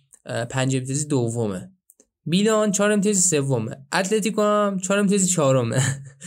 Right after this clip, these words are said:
و اصلاً خیلی عجیب شده، یعنی هم، اه، حالا پورتو، هم میلان، هم اتلتیکو اصلاً احتمال این وجود داره که لیگ اروپا نرن کلاً یکیشون. و،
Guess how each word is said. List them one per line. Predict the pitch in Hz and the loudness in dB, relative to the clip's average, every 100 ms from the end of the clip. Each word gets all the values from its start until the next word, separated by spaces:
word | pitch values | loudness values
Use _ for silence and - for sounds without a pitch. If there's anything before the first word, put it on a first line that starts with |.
| - - 139 143 | -16 -16 -12 -4
و | 151 | -2
اصلاً | 135 156 185 202 | 0 0 0 0
خیلی | 190 175 202 214 135 | -2 0 2 2 4
عجیب | 123 123 123 | 2 0 -2
شده، | 117 127 123 | -2 -4 -2
یعنی | 120 127 160 139 139 - _ - | -2 -2 -2 -4 -8 -20 _ -8
هم، | - 156 180 185 175 - | -2 0 2 2 -2 -4
اه، | 135 127 | -2 -2
حالا | 123 123 120 139 | -2 -2 -2 -2
پورتو، | 139 127 120 120 131 | 0 -2 -2 -2 -2
هم | 123 127 151 | 0 0 0
میلان، | 147 123 131 135 | 0 0 0 0
هم | 131 143 | 0 -2
اتلتیکو | 135 135 123 123 | -2 -4 -6 -4
اصلاً | 139 135 143 - - - - - | -2 -2 -4 -8 -20 -20 -20 -12
احتمال | - 120 117 123 135 151 | -8 -8 -4 -2 -2 -2
این | 156 | -2
وجود | 135 131 143 | -4 -4 -4
داره | 156 | -4
که | 156 151 | -2 -2
لیگ | 139 135 143 135 | 0 2 2 2
اروپا | 131 127 151 151 | 2 0 0 0
نرن | 117 107 110 | 2 0 -2
کلاً | 113 110 110 | -4 -2 -4
یکیشون. | 110 110 117 113 110 | -6 -8 -10 -10 -6
و، | 110 | -6